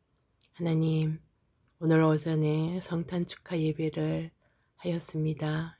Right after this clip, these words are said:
예수님께서 왜 오셨는지, 그리고 그 예수님을 만났을 때에 빨리 가서, 어, 예수님께,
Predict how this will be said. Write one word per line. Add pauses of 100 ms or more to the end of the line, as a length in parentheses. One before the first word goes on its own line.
예수님께서
왜
오셨는지, (920)
그리고
그
예수님을
만났을
때에 (680)
빨리
가서, (1900)
어,
예수님께,